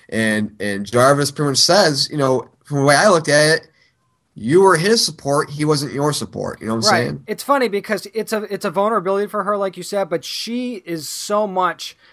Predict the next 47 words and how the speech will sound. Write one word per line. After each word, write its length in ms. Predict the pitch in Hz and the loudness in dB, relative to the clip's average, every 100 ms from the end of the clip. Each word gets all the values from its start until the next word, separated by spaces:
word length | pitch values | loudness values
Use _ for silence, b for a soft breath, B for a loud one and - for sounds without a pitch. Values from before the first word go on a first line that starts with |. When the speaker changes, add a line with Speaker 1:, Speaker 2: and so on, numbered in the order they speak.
| b - | b -14
Speaker 2:
wanting 460 | 143 185 196 196 | -4 0 0 -2
it 140 | 180 175 | -8 -8
to 140 | 180 | -10
not 480 | 151 151 160 175 - | -8 -4 -2 -4 -4
be 140 | 170 | -4
a 40 | 156 | -4
vulnerability. 760 | 156 147 139 139 147 131 117 | -4 -6 -6 -6 -6 -8 -10
She's 240 | 117 175 - | -12 -10 -12
fighting 480 | - 185 196 190 | 0 2 2 -2
against 360 | 160 156 160 - | -6 -4 -4 -6
it 120 | 131 | -12
being 300 | 151 170 185 | -6 -6 -6
a 20 | |
vulnerability, 720 | 143 143 135 131 131 135 127 | -6 -6 -6 -8 -8 -8 -8
but 180 | 123 135 | -10 -10
there's 260 | 156 151 139 | -8 -8 -6
that 260 | 151 139 | -6 -6
struggle 480 | - - 165 165 170 | -10 -4 -2 -2 -2
there, 180 | 139 131 | -4 -6
that 180 | 131 127 | -8 -10
tug 240 | - 156 | -10 -10
of 140 | 139 123 | -10 -8
war 360 | 151 160 151 | -4 -2 -2
of 280 | 143 139 127 b b b | -4 -4 -8 b b b
she's 240 | - 180 | -14 -8
having 240 | 196 175 160 | -4 -4 -6
a 60 | |
hard 280 | 143 170 151 | -2 -2 -2
time 240 | 170 151 143 | -4 -8 -4
letting 380 | 151 151 147 | -2 -2 -6
go 340 | 139 151 151 143 | -2 0 0 -2
of 180 | 135 147 | -8 -10
him, 320 | 170 180 156 | -6 -6 -4
but 140 | 143 | -8
at 80 | 135 | -10
the 100 | 143 | -14
same 380 | - 175 156 143 | -12 -8 -8 -8
time, 360 | 165 165 156 147 | -6 -4 -4 -8
she 200 | - 165 | -10 -6
doesn't 300 | 156 160 151 | -6 -6 -12
want 320 | 147 151 143 | -8 -8 -6
that 180 | 147 - | -8 -8
to 80 | |
hold 420 | 135 - 165 160 135 | -14 -12 -8 -8 -10
her 200 | 147 120 | -14 -14
back. 500 | 107 156 160 131 - | -8 -4 -4 -6 -12
So 400 | - 156 139 | -4 -2 -2